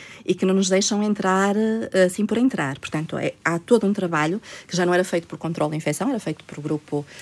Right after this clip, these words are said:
de sociólogos e antropólogos no terreno, para tentar encontrar cooperação da, pela parte dos chefes da comunidade, para depois,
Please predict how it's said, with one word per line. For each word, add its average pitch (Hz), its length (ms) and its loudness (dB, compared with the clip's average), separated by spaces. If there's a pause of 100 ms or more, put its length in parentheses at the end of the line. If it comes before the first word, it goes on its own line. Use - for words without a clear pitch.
(140)
de 160 80 -2
sociólogos 160 580 0
e 156 60 0
antropólogos 151 800 0 (100)
no 160 140 0
terreno, 156 500 -4 (260)
para 170 140 4
tentar 180 300 2
encontrar 185 340 4
cooperação 170 460 0
da, 185 80 0
pela 180 160 -4
parte 170 260 0
dos 156 120 -2
chefes - 420 0
da 156 100 -4
comunidade, 160 480 0 (320)
para 175 140 4
depois, 180 360 2